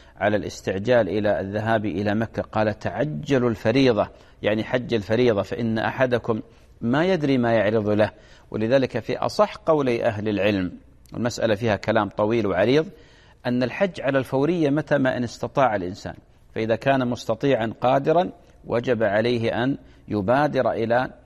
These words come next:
الحج إلى البيت العتيق، لأن الإنسان ما يدري، قد يكسر، قد ي-، ي-، يمرض، قد يحول بينه وبين الوصول إلى البيت فتنة من الفتن، مشكلة من المشكلات، آه، أزمة من الأزمات.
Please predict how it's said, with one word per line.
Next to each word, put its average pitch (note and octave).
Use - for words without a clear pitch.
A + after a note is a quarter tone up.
الحج C3
إلى A2
البيت G#2+
العتيق، G#2
لأن F3
الإنسان F#3+
ما F#3
يدري، A2+
قد C#3+
يكسر، C3+
قد B2+
ي-، C#3+
ي-، C#3+
يمرض، C3
قد C3
يحول C#3
بينه C#3
وبين C3+
الوصول B2+
إلى B2
البيت C3
فتنة C3+
من B2
الفتن، A#2+
مشكلة B2+
من B2
المشكلات، B2
آه، A#2+
أزمة C#3
من A#2+
الأزمات. B2